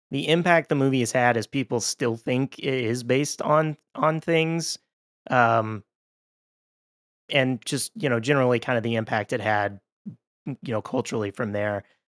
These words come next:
So I would say the closest thing this is based on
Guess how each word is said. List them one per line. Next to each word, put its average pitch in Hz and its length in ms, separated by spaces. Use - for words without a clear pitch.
So 139 400
I 139 120
would 156 120
say 147 200
the 123 400
closest 185 560
thing 147 200
this 135 200
is 117 140
based 117 380
on 107 420